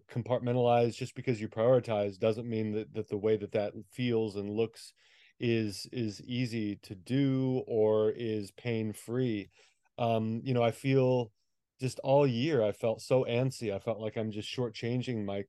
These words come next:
career. I'm shortchanging myself. I'm shortchanging my readers. I'm shortchanging everything in that world. So it's super hard to do. Um, so I guess,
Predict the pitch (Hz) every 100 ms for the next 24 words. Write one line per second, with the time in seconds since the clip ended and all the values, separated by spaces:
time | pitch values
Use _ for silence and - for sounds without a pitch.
0 | - - 101 113 127 110 101 98 - 110
1 | - 120 117 113 104 101 - - 123 117
2 | - 107 101 - 117 104 120 110 107 110
3 | 98 98 104 147 113 98 95 101 98 -
4 | 110 - 113 113 107 - _ _ 139 170
5 | 170 135 120 120 - 143 131 113 113 120
6 | 139 104 98 - _ _ _ _ - -
7 | 127 120 - - 180 196 120 104 120 110
8 | - 95 104 139 107 69 - _ _ _
9 | 120 117 117 113 113 - - 120 104 127
10 | 139 -